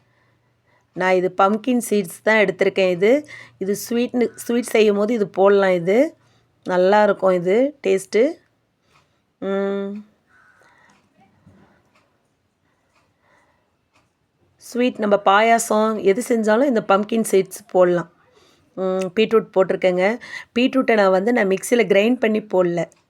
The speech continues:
பில்லரில் வந்து செதுக்கி நான் போட்டிருக்கேன். இது, இது ஒரு டேஸ்ட் நல்லா இருக்குங்க. லைட்டாக சால்ட்டு போட்டுக்கங்க. சால்ட்டு போட்டு தண்ணி ஊத்தி அது குக் பண்ணட்டும். இங்க almost பிரியாணி ரெடி ஆயிடுச்சு. யூஸ் பண்ணாத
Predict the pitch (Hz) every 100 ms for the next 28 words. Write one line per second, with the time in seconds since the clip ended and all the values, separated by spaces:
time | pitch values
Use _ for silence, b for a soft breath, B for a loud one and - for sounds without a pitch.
0 | - 180 220 262 247 208 190 196 262 330
1 | 349 b b b - 214 202 262 277 262
2 | 220 185 175 180 185 170 165 - b b
3 | b b 202 208 214 208 226 240 - 185
4 | 185 196 196 190 180 240 254 196 233 233
5 | _ 294 - 196 190 165 185 175 170 -
6 | - - _ _ _ - - 208 214 202
7 | 196 - 185 214 226 208 226 214 - 180
8 | - 190 185 185 233 349 B B B B
9 | _ 180 180 185 202 220 226 185 190 208
10 | 196 185 208 202 180 - 214 294 381 b
11 | b b b 196 214 - 214 208 233